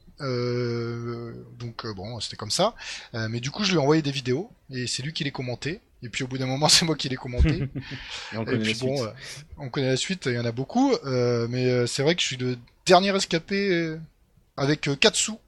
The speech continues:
Speaker 1: du coup, de, de l'ancienne équipe. Euh, moi, je faisais pas pa-, partie de l'équipe au début, hein, je suis rentré dans l'équipe bien plus tard. Mais, euh, ouais, les anciens, euh, sur, euh, Shmup the Mall, il y en a plus beaucoup,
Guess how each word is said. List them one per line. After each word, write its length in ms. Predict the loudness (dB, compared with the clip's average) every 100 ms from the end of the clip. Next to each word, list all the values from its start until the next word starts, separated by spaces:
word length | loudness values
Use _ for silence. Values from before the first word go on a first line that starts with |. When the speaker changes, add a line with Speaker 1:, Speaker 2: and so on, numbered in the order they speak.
| -20
Speaker 1:
du 140 | -16
coup, 220 | -14 -14 -16 -14
de, 400 | -2 0 0 -2
de 100 | -4
l'ancienne 320 | -2 0 0
équipe. 320 | -2 -6 -8 -10 -16 -12 -12 -12 -10
Euh, 80 | -4
moi, 120 | 4 4
je 60 |
faisais 160 | 4 2
pas 140 | 2
pa-, 220 | 4 2
partie 300 | 2 0 -2
de 60 | -6
l'équipe 280 | -6 -6 -6
au 40 |
début, 260 | -4 -2 -2
hein, 120 | 0
je 80 | -2
suis 100 | -2
rentré 320 | -6 -4 -4
dans 60 | -4
l'équipe 220 | -6 -8
bien 140 | -6
plus 160 | -6 -2
tard. 220 | 0 0 -2 -20 -20 -20 -14
Mais, 160 | -6 0
euh, 500 | 0 0 -2 -4 -6
ouais, 320 | -8 -4 -2 -2
les 140 | 0
anciens, 260 | 0 2 2
euh, 380 | 2 2 0
sur, 260 | 0 -2 -2
euh, 260 | -2 -4 -6
Shmup 220 | -6 -6
the 80 | -4
Mall, 180 | -4
il 40 | -2
y 20 |
en 60 | -4
a 80 |
plus 180 | -6 -8
beaucoup, 380 | -6 -8 -8 -12